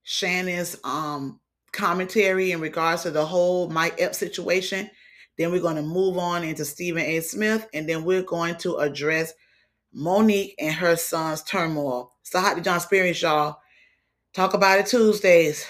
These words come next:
The Bucks are running amok. Clout chasing bitch assness. Divide and Conquer edition. We are back, family. We are back to our Talk About It Tuesdays. This is one of the most provocative Talk About It Tuesdays we've had in re-,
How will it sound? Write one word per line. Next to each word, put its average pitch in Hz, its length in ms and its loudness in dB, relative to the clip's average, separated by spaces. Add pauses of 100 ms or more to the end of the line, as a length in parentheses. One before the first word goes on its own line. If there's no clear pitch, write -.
(120)
The 160 80 0
Bucks 190 300 4
are 180 80 0
running 185 260 2
amok. 180 480 -2
Clout 196 300 2
chasing 190 440 -2
bitch 277 280 0
assness. 190 800 0 (760)
Divide 160 400 4
and 165 100 -6
Conquer 165 360 -2
edition. 123 480 -6 (4000)
We 214 240 -4
are 240 80 -6
back, 226 300 -4
family. 226 440 -4
We 190 180 -6
are 160 140 -4
back 185 480 -6
to 190 200 -6
our 165 320 -2
Talk 190 260 -8
About 175 260 -4
It 156 120 -12
Tuesdays. 196 640 -6
This 190 180 -10
is 156 80 -16
one 170 100 -6
of 165 60 -6
the 160 60 -8
most 160 220 -10
provocative 160 580 -6
Talk 156 220 -6
About 147 220 -6
It - 60 -20
Tuesdays 151 380 -6
we've 160 240 -6
had 151 420 -4
in 139 300 -6
re-, 151 160 -8